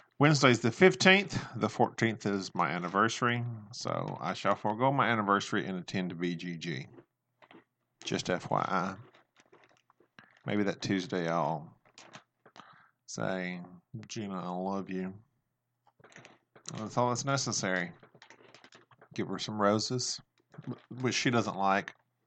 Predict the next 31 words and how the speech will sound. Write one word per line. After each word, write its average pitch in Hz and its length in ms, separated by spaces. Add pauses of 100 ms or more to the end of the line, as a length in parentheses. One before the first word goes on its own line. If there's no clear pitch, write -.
(1160)
She 110 160
told 101 200
me 98 80
before, 104 220
don't 90 400
buy 92 140
her 95 140
roses 87 400
because 87 280
they 82 120
just 82 220
die 85 260
and 87 100
it's 85 100
a 92 60
waste 90 300
of 92 80
money. 85 360 (1000)
She - 140
appreciates - 520
practical - 480
things, 82 440
much 95 180
like 92 140
her 92 100
mother, 90 400 (1500)
who 98 140
wants 82 220
a 101 60
gopher 104 320
trap 85 340